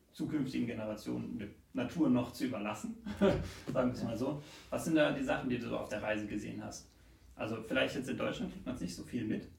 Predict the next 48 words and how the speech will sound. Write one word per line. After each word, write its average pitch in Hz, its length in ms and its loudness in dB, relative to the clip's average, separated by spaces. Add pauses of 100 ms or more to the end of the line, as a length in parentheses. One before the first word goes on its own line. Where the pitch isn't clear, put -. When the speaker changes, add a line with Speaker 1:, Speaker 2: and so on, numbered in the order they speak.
(500)
Speaker 1:
Ähm, 127 240 4
oder 104 140 0
weiß 107 200 0
ich 185 60 4
nicht, 180 120 0
wie 127 100 2
viel - 200 0
man's 196 200 0
mitkriegt 185 400 -4
im 139 200 -2
Vergleich - 500 -4
zu 127 80 -6
dem, 131 300 0
wie 127 80 2
es 127 100 0
jetzt - 160 -6
in 123 80 -2
anderen 107 300 2
Speaker 2:
Mhm. 101 60 2
Speaker 1:
Ländern 98 260 0
ist. - 180 -10
Was, - 240 -8
was - 160 -12
sieht 127 200 -2
man 107 120 -2
da? 104 160 -8 (880)
Speaker 2:
In 113 120 0
Bezug 107 260 2
jetzt 95 120 0
auf 90 120 -6
Natur? 87 360 -4 (120)
Speaker 1:
Ja. 117 200 2 (2000)
Speaker 2:
Das - 160 -14
ist - 80 -12
ganz 101 160 -4
unterschiedlich. 113 440 2
Also 98 120 2
ich - 60 -8
glaub, 113 120 0
da 113 60 4
musst, 123 260 2
du 123 60 4
musst 120 240 0
gar 104 220 6
nicht - 100 -4
so 113 220 -2
weit 113 240 4 (500)
weggehen. 87 1300 0